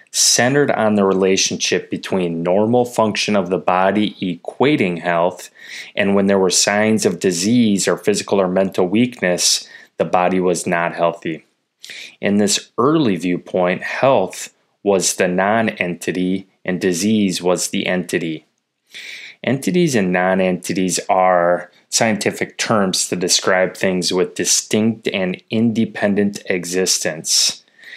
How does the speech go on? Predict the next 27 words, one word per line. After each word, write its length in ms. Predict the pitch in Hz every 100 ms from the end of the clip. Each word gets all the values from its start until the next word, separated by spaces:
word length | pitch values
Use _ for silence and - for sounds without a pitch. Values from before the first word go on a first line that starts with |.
| -
Entities 500 | 101 101 120 110 104
and 140 | 95 92
non-entities 840 | 92 101 98 90 85 87 92 87
are 180 | 90 85
around 440 | 82 95 113 107
us 240 | 87 - -
all 280 | 107 127 135
the 140 | 131
time, 500 | - 104 92 90 92 - - -
and 160 | 98 101
for 100 | 101
most 400 | 95 113 175 -
of 140 | 90
us, 260 | 87 85 -
we 100 | 98
just 340 | - 95 - -
don't 240 | 95 90
give 160 | 101 95
it 100 | 92
enough 380 | 90 92 90
recognition 840 | 101 87 98 98 110 - 92 90 90 _ - - _
or 160 | 98 92
care 300 | - 104 95
which 280 | 92 87 -
one 160 | 92
is 180 | 87 82
which. 560 | 95 90 - - -